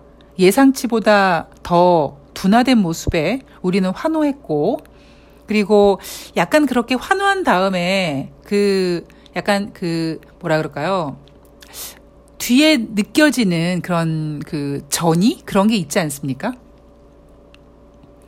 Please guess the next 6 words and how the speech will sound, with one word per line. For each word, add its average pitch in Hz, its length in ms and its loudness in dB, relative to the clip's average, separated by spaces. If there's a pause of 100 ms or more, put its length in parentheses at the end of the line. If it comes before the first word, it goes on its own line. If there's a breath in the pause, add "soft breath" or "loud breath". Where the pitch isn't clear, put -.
약간 214 260 2
그런 269 300 4
마음으로 170 540 0
봤을 143 340 -6
때, 269 380 0 (420 loud breath)
어, 160 500 0